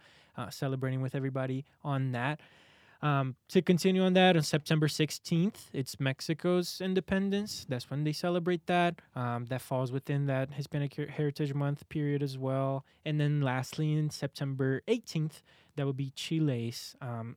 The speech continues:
independence. So really, you kinda see the trend and, and why it really falls, um, on those dates. It, it really makes sense.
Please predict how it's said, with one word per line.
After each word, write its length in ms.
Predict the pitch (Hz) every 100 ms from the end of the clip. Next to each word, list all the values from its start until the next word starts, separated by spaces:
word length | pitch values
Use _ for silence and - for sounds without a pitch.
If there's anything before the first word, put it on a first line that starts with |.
| -
independence. 600 | 131 135 135 123 123 -
So 320 | - 120 120 - - _
really, 280 | 165 208 196
you 280 | 170 156
kinda 220 | 147 147 139
see 180 | -
the 100 | 135
trend 440 | 131 - 143 139 135
and, 120 | 127
and 200 | 127 123
why 320 | 123 123 123
it 240 | 120 120 117
really 220 | 131 127
falls, 560 | - 127 120 120 - -
um, 380 | 135 117 120 -
on 200 | 135 123
those 240 | 123 120
dates. 320 | 117 123 123 131
It, 100 | 120
it 180 | 123
really 220 | 120 120 120
makes 260 | 123 120
sense. 480 | - 123 135 180 -